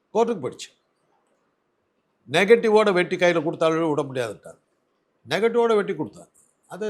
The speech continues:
சீன்ல ஆக்ட் பண்ணி. சூர்யா வந்து ஏழாம் அறிவுங்கிற படத்தை வந்து முத்த காட்சி நடிக்க சொன்னாங்க, முடியாதுன்ட்டார். ட்ரிக் ஷாட் வச்சு தான் எடுத்தாங்க. அவங்களால முடியல, அவங்களால முடியல. உங்களால இ-,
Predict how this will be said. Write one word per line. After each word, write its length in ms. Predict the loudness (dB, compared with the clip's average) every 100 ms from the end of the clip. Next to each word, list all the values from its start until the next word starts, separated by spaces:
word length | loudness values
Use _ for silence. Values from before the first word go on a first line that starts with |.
| -8
சீன்ல 300 | -8 -6 -6
ஆக்ட் 240 | -6 -8
பண்ணி. 240 | -12 -12 -20 _ _ _ _ _ _ _ _ _ _ _ _ _ _ _ _ _ -6
சூர்யா 380 | -2 4 6 6
வந்து 200 | 6 4
ஏழாம் 320 | 4 6 4
அறிவுங்கிற 360 | 4 2 2 -2
படத்தை 260 | -4 -2 -2
வந்து 180 | -2
முத்த 160 | -4 -4
காட்சி 240 | -4 -4 -4
நடிக்க 300 | -4 -4 -6
சொன்னாங்க, 340 | -6 -10 -14 -8
முடியாதுன்ட்டார். 580 | -4 -4 -6 -10 -18 _ _ _ _ _ _
ட்ரிக் 180 | -4 0
ஷாட் 220 | 0 2
வச்சு 180 | 0 0
தான் 140 | -2 -2
எடுத்தாங்க. 280 | -4 -16 -20 _ _ _ _ _ _ _ _ _ _ _ _
அவங்களால 320 | -4 -2 0
முடியல, 320 | -2 -6 -8 -12 -18 _ _ _ _ _ _ _ _ _ _ _ _ _ _ _ _ _ _ _ _ _ _
அவங்களால 300 | -2 2 2
முடியல. 300 | 0 -6 -8 -10 -16 _ _ _ _ _ _ _ _ _ _ _ _ _ _ _ _ _ _ _ _ _ _ -6
உங்களால 340 | 6 8 10 10
இ-, 160 | 10